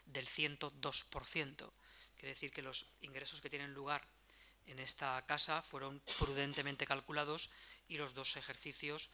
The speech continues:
dos mil doce y dos mil trece, eh, pues hemos tenido más ingresos de los que originalmente hicimos la previsión. Y los dos, eh, elementos relevantes que nos permiten compararnos con todo el mundo es que el resultado presupuestario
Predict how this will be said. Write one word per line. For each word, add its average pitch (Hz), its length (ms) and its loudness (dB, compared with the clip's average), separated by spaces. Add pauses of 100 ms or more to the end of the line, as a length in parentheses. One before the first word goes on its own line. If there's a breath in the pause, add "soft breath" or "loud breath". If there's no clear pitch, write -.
(200 loud breath)
dos 131 140 -4
mil 131 160 -6
doce 143 240 -2
y - 20 -4
dos 123 140 -8
mil 131 160 -12
trece, 151 380 -4 (520 loud breath)
eh, 127 480 2 (240 loud breath)
pues - 140 0
hemos 135 160 -2
tenido 131 220 -2
más 135 240 2
ingresos 139 520 -2 (300 loud breath)
de 143 100 -6
los 135 160 2
que - 80 0
originalmente 135 540 -4
hicimos 135 260 -6
la 131 80 -4
previsión. 127 500 2 (400 loud breath)
Y 156 120 -8
los 135 220 -2
dos, 156 380 4
eh, 143 360 6 (300 loud breath)
elementos 147 500 2
relevantes 143 560 6
que 156 80 -2
nos 139 120 -4
permiten 135 380 -6
compararnos 135 560 0
con 131 200 -10
todo 135 180 -8
el 135 60 -12
mundo 151 280 -4
es 151 100 2
que 143 120 -4
el 131 80 -4
resultado 143 680 4 (580 loud breath)
presupuestario 135 880 0